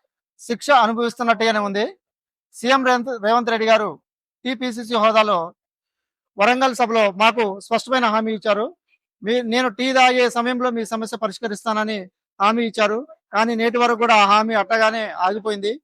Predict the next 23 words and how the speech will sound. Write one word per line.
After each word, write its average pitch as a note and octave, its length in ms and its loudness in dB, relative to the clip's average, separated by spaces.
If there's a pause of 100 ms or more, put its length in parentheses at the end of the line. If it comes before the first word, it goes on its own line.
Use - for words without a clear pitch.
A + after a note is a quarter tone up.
(560)
మాకు B3 300 2 (480)
ఈ A#3+ 120 -6
సమగ్ర A#3+ 360 -2
శిక్షలో B3 580 0 (240)
తీవ్రమైన C#4 440 4
అన్యాయం A#3 340 2
జరుగుతూ A3 300 0
ఉంది. G#3+ 240 -2 (520)
పని A#3+ 160 4
ఎక్కువ, C4 480 2 (220)
జీతం A#3 280 -2
తక్కువ. G3 400 -2 (920)
పని, C4 200 0
పనికి C4 320 -2
తగ్గ B3+ 240 0
వేతనాలు A#3+ 420 2
కూడా A#3 140 0
మాకు G#3 200 -2
అందడం G#3+ 300 -2
లేదు. G#3+ 340 -4 (500)
మా, A3+ 220 4
మా A3 280 2
యొక్క A3 420 2